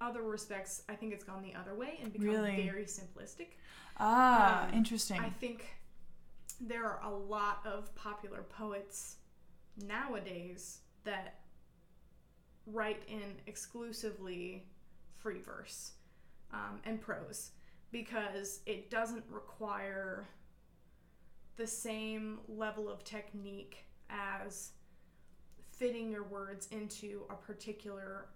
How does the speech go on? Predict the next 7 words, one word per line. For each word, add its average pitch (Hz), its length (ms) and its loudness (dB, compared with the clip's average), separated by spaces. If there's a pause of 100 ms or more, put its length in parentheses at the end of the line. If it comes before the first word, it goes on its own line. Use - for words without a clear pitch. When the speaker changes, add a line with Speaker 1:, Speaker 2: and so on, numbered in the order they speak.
Speaker 1:
style 185 560 -2 (160)
or 202 80 -6
technique, 208 480 -2
Speaker 2:
Mm. 196 480 4 (460)
Speaker 1:
um, 202 500 -2 (1200)
or, 208 520 2 (1160)
yeah, 208 220 0